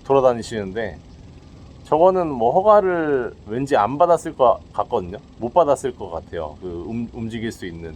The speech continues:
근데, 어, 배가 정박할 수 있는 뭐 그런 집들이 있어요. 그 집에서 바로 그냥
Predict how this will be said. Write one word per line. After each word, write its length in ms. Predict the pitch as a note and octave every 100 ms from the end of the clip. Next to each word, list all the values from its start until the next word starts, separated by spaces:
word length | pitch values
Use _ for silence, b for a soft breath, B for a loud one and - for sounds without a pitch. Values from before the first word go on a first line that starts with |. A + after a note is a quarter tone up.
| -
근데, 380 | C#3 C#3+ E3+ B B B B B -
어, 260 | A2 G2+ G2 B -
배가 580 | C3 D3 E3 E3 G#2+ D#2+ -
정박할 440 | C#3+ E3 - G3
수 120 | F3+ D#3+
있는 280 | D3+ C3+
뭐 120 | A2+ G2+
그런 220 | D3 D3+
집들이 480 | - C#3 - - A#2+
있어요. 500 | - F#2+ F2 E2 D#2
그 100 | C3
집에서 460 | B2 - D#3 G3 F3+
바로 360 | - A#2+ C3 A#2+
그냥 380 | A#2 G#2+ G2